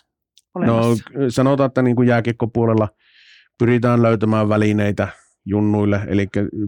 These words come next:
Speaker 2: pidetään sitä kynnystä matalana. Et kyllä niitä katellaan ja niitä ostetaan, ja salibändipuolella siellä on valtava määrä, Tatu ja Hanna tekee hyvää työtä siellä. Tällä hetkellä ne on vapauttanut niin kuin minua siitä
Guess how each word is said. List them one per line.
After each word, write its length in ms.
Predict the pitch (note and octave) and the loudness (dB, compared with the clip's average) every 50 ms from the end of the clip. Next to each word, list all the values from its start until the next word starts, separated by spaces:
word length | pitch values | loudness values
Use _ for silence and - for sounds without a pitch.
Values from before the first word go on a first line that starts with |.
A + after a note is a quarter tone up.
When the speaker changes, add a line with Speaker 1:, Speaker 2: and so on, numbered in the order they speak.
| - - | -6 -4
Speaker 2:
pidetään 420 | - G#2 G#2+ G#2 G#2 G#2 G#2+ G#2+ | -2 0 0 0 0 0 0 0
sitä 140 | G#2+ - A2 G#2+ | 0 -2 -2 0
kynnystä 440 | - B2+ B2+ B2 A#2 G#2 - G#2+ | 0 2 2 2 2 0 -2 -2
matalana. 680 | G2+ G#2+ A2+ A2 - - F#2 E2 D2 C2+ G#1+ G1+ - F#2 - _ _ _ _ _ _ _ | -2 0 -2 -2 -2 -2 -2 -2 -2 -4 -4 -6 -10 -12 -14 _ _ _ _ _ _ _
Et 80 | - G#2 - | -12 -6 -2
kyllä 180 | A2 A2 A2+ | 0 0 2
niitä 200 | A#2 B2 A#2+ B2 | 0 0 0 0
katellaan 420 | A2 A2+ G#2+ G2+ A2+ G#2 G#2 G2 G2+ | -2 -2 -2 0 0 2 2 2 0
ja 40 | G2+ | 0
niitä 240 | G2+ F#2+ G2 E2+ | -2 -2 -2 -2
ostetaan, 500 | C2+ D#2+ F#2+ - - E2+ G2+ F#2 E2+ E2+ | -2 -4 -4 -6 -8 -8 -6 -4 -4 -2
ja 100 | D#2+ F2+ - - _ _ _ _ - _ - _ _ | -4 -4 -6 -10 _ _ _ _ -20 _ -20 _ _
salibändipuolella 840 | - A2 A2 A#2 G2+ A2 G#2+ G#2+ G#2 F#2 G2 G2+ G#2 G#2+ G2+ G2+ G2+ | -2 0 0 2 2 2 0 0 0 0 0 0 0 2 2 2 0
siellä 200 | G2+ G#2+ G#2 G#2 | 0 0 0 0
on 160 | G2+ G2+ F#2+ - _ | 0 -2 -4 -6 _
valtava 480 | F#2 E2+ G#2 G#2+ A2 G#2 G#2 G#2 G#2+ G#2 | -12 -6 -2 -2 0 0 0 0 0 0
määrä, 280 | G#2 G#2 G2+ G2 G2+ | 0 0 0 0 0
Tatu 220 | G2 G#2 G2 G#2 G#2 | -2 -2 0 0 0
ja 100 | G2+ G#2 | 0 0
Hanna 220 | G#2 G#2 G2+ G2 F#2 | 0 0 -2 -2 -4
tekee 340 | F#2 F#2 - - G2 G2 | -4 -6 -4 -2 -2 -2
hyvää 260 | G#2 G#2 G2+ G2+ F#2+ F#2+ | -2 -2 0 -2 -2 -2
työtä 280 | - G2 F#2+ F2+ F2+ | -2 -4 -2 -2 -4
siellä. 300 | F#2 - G2+ E2+ F#2+ F#2 - _ _ _ _ _ _ _ _ _ _ _ _ _ | -4 -2 -2 -2 -2 -4 -6 _ _ _ _ _ _ _ _ _ _ _ _ _
Tällä 240 | - A#2+ B2+ B2 A#2 | 0 2 2 2 2
hetkellä 360 | A2+ G#2+ - - A#2 A2 A2 | 0 0 0 0 0 2 2
ne 100 | G#2+ A2 | 2 0
on 80 | G#2+ | 0
vapauttanut 580 | G2+ G#2+ G2+ A2 G#2+ G#2 - - A2+ G#2 G#2 G#2 | 0 -2 0 0 -2 -2 -2 -4 -4 -2 0 0
niin 100 | G#2 G#2 | 0 -2
kuin 100 | G2 G2+ | -2 -2
minua 260 | G#2 G#2 G#2+ G#2 G2+ | 0 0 0 0 0
siitä 260 | F#2 G2+ F#2+ F#2 G2+ | -2 -2 -2 -2 -4